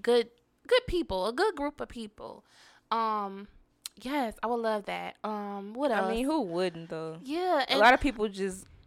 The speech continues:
Speaker 2: kinda just content going to their job knowing that they
Speaker 1: Mm.
Speaker 2: hate it.
Speaker 1: They settling.
Speaker 2: Yeah.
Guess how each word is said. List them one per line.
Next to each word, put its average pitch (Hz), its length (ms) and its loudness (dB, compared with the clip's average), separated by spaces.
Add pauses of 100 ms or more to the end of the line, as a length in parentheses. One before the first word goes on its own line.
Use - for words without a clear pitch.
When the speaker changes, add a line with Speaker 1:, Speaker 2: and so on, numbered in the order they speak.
Speaker 2:
kinda 302 300 4
just 208 240 -6
content 202 720 -2
going 202 340 4
to 202 120 -6
their 175 140 0
job 185 320 4
knowing 185 260 0
that 185 100 -8
they 180 100 -6
Speaker 1:
Mm. 190 80 -8
Speaker 2:
hate 180 220 0
it. 170 320 -4
Speaker 1:
They 285 160 0
settling. 208 1040 -2
Speaker 2:
Yeah. 180 560 2